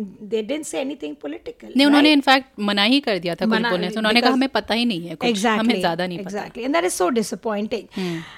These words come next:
Speaker 1: But anyways, मुझे उत्सुकता है, और शायद तुम्हें भी हो पा रहा था, कि जो चल रहा है इंडिया में, वो सिचुएशन कैसे अनफोल्ड होगी और क्या बॉलीवुड सेलेब्स सामने आकर अपनी राय बताएं-, अ, अपनी राय देंगे। Um, I,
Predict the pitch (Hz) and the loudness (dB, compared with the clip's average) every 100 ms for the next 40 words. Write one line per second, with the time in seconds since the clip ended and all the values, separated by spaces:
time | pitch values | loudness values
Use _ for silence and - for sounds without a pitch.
0 | - 392 403 415 359 240 226 294 262 359 | 0 4 6 6 4 2 4 2 2 2
1 | 381 - 302 - 320 311 277 302 294 294 | 0 0 -6 -4 -2 0 0 0 0 2
2 | 277 277 277 254 269 285 269 247 240 226 | 2 2 0 0 0 2 2 2 0 0
3 | 262 269 302 311 254 285 285 294 302 339 | -2 -2 -4 -4 -2 0 0 2 0 2
4 | 277 220 196 202 196 196 208 214 233 220 | 0 0 -2 -2 -2 -2 -2 -4 -6 -4
5 | 226 247 247 226 220 262 208 - 226 254 | -2 -2 -2 -2 -2 -2 -4 -2 0 0
6 | 220 185 196 208 202 - 226 196 190 220 | 0 -2 -2 -4 -4 -6 -6 -4 -2 -4
7 | 226 233 208 202 202 226 202 208 233 208 | -4 -2 -2 -2 -4 -4 -2 -2 -2 -4
8 | 185 220 214 226 233 240 - - - - | -4 -6 -4 -2 -2 -4 -8 -20 -16 -6
9 | 220 226 240 247 226 - 202 208 196 226 | 0 2 2 2 -2 -10 -8 -6 -2 -2
10 | 254 277 233 - 214 240 226 226 269 254 | -2 -4 -4 -6 -6 -2 0 2 2 2
11 | 233 214 240 277 277 226 202 196 190 190 | 0 2 2 2 0 -2 2 0 -2 -8
12 | - 240 | -6 -4